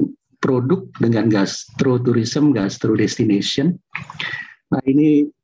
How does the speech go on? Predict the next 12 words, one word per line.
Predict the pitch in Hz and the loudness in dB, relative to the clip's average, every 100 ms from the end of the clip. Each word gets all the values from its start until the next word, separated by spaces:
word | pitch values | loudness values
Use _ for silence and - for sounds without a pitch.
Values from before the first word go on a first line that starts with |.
| _ _ - - - - - _ 127 | _ _ -20 -20 -18 -18 -18 _ -4
eh, | 123 | -4
tempat | 139 135 135 131 | 0 0 0 -4
paling | 131 127 127 | -4 -2 0
berkesan | 123 120 117 131 123 | -2 -2 -4 -2 0
nih | 110 104 101 | 0 0 0
buat | 104 - | -2 -2
saya. | 113 107 107 117 | -4 -2 0 0
Ini, | 135 120 117 139 143 143 - - - - - - | 0 0 2 4 2 -2 -10 -12 -10 -12 -12 -6
eh, | - 143 135 139 | -2 0 0 0
ada | 143 135 123 139 135 135 131 131 135 120 - - _ - - _ _ _ - - - - | -2 -4 -4 -2 0 0 0 0 -2 -8 -16 -20 _ -20 -20 _ _ _ -12 -10 -6 -2
kelapa | 131 123 - - 131 127 | -2 -4 -8 -4 0 2
muda. | 131 120 120 135 156 202 208 | 2 0 0 0 0 -2 -2